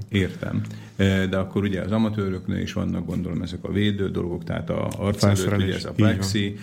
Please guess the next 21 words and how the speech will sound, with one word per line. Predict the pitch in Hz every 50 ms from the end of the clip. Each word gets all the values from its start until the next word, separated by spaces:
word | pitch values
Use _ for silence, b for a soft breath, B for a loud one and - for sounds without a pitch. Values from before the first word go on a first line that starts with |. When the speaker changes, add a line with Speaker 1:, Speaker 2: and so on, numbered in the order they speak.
| B B
Speaker 1:
Most | - 101 95 -
láttam | 107 104 104 104 - 98 90
a | 87
világbajnokság | 90 92 95 95 92 87 92 90 90 90 87 - - 90 90 -
közvetítésén, | - 98 85 90 87 - 92 87 - - 92 87 - - 92
hogy | 90 90
állandóan | 92 95 98 95 95 92 90 87 90
mindig | 92 92 92 87
a | 90
szájukba | 87 - 95 95 95 95 95 87 82 85 87
ki-, | - - 98 95 92 92 92
kiszúrtak | - 104 98 95 95 92 92 92 92 92 92 - - 101 92 90 - - 92 - -
ilyen | 98 113
Speaker 2:
Fogvédő, | 104 107 107 107 107 107 107 104 104 104
igen. | 101 101 101
Speaker 1:
fogvédőt. | 95 95 92 92 90 -
Speaker 2:
Igen. | 98 95 90 B B B B B 107 104 107
Speaker 1:
Tehát | 117
ez | 117 104 95
is | - -
ugyanúgy. | - 80 - 80 82 80 85 104 107